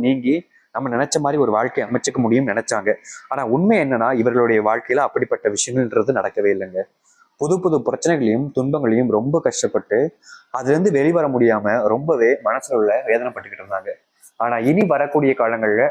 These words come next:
அப்படிப்பட்ட பிரச்சனைகள் என்பது நடக்காமல் முழுவதுமாக தீரும். அதாவது இந்த மிதுன் ராசினுடைய வாழ்க்கை இருக்கக்கூடிய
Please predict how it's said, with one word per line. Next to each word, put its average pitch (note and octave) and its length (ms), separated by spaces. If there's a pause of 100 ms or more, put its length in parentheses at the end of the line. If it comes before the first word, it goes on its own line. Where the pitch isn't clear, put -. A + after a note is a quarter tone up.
அப்படிப்பட்ட C3 420 (120)
பிரச்சனைகள் C3+ 400
என்பது G2+ 300 (480)
நடக்காமல் C#3 540 (100)
முழுவதுமாக B2+ 680
தீரும். G2+ 260 (200)
அதாவது G#2 380 (520)
இந்த G#3+ 140 (100)
மிதுன் F3 280
ராசினுடைய C#3 480
வாழ்க்கை A2 260
இருக்கக்கூடிய G#2 460